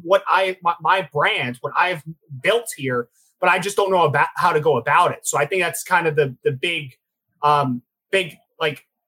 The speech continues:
thing that I really love about just kinda the, the company as, as a whole is that you're taking the pressure off of these athletes in a sense.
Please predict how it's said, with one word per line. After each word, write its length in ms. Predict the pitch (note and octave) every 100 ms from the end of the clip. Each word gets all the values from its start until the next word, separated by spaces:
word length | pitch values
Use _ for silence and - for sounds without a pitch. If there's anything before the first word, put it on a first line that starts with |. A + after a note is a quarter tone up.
| _ _ -
thing 220 | G#3+ G#3+
that 160 | F#3+ -
I 200 | F3 F#3
really 400 | F3+ D3+ F#3 E3+
love 320 | D3 E3 E3+ D3+
about 460 | C3+ D#3+ D#3+ C3+
just 260 | - D#3+ -
kinda 360 | F3 F3 D#3+ C3+
the, 200 | D3+ C#3+
the 140 | C#3
company 440 | - F#3 - D#3
as, 140 | D3 C3+ -
as 120 | D3
a 80 | C3+
whole 260 | D#3+ G3 D3
is 100 | C#3
that 140 | C#3
you're 140 | F3 D#3
taking 460 | F#3 F#3 F3+ E3+
the 100 | C3+
pressure 460 | - - F#3+ - C#3+ -
off 240 | D#3+ F#3
of 120 | D3 B2+
these 200 | A#2+ A#2
athletes 640 | G#2 - - _ - -
in 80 | B2+
a 20 |
sense. 540 | A#2 A2+ - - -